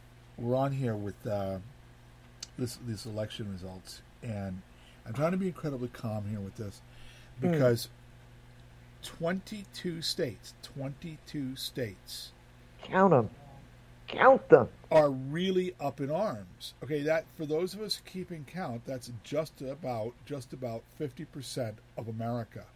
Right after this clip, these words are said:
Speaker 2: And I live in one of those states.
Speaker 1: Right, just about fifty percent of the United States. And when you look at this massive swath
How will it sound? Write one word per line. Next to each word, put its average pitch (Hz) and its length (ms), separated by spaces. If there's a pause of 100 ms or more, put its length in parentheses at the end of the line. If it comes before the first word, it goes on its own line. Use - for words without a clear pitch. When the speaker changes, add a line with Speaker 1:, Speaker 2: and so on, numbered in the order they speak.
(840)
Speaker 2:
And 175 120
I 202 160
live 202 340
in 143 200
one 156 160
of 131 160
those 120 280
states. 107 460
Speaker 1:
Right, 120 320
just 156 140
about 147 180
fifty 165 260
percent 139 400
of 131 60
the 127 60
United 120 340
States. - 300 (840)
And 151 300
when 160 100
you 160 80
look 190 260
at 220 120
this 143 220
massive 143 720
swath - 1120